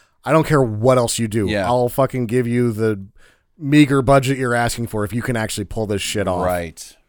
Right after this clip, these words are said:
Speaker 2: right. No, Speed Zone is awesome. I don't know what you're talking about, Jackie. When you said, you said on the, the episode that we did it for that you didn't like it, and I was like, "Uh, what?" I, I love it. I fucking love that movie.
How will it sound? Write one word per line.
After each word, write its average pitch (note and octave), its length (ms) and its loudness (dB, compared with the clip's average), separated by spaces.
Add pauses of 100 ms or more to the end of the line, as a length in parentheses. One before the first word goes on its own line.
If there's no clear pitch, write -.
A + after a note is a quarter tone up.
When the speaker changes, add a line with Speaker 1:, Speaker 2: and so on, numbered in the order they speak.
Speaker 2:
right. E2+ 380 -8 (540)
No, F2+ 220 -8
Speed A#2 300 -10
Zone D#2 240 -12
is - 180 -20 (240)
awesome. D#2+ 340 -14
I B2 120 2
don't A#2 120 0
know F#2 100 -6
what F2+ 160 -8
you're D#2+ 100 -16
talking E2 320 -16
about, D#2+ 180 -14
Jackie. D#2+ 380 -16
When E2 140 -12
you B2+ 120 -4
said, G2+ 380 -4 (360)
you E3 220 -4
said C3+ 360 0
on C3+ 360 -4
the, B2 260 -8
the A#2+ 220 -8
episode B2 380 -6
that F#2 100 -10
we F#2+ 80 -6
did G#2+ 140 -4
it F#2 60 -8
for F2+ 220 -12
that F2 120 -12
you A2 160 -8
didn't A#2+ 240 -8
like G2+ 240 -6
it, E2+ 40 -12
and D#2+ 140 -14
I G2+ 60 -6
was F#2+ 140 -8
like, E2+ 200 -12 (600)
"Uh, E4+ 1160 4
what?" D#3+ 1500 0 (600)
I, B2+ 260 -4
I B2+ 120 0
love F2 320 -6
it. C#2+ 120 -20 (220)
I A#2+ 120 -6
fucking E2 420 -12
love E2 200 -12
that C#2+ 160 -20
movie. - 300 -20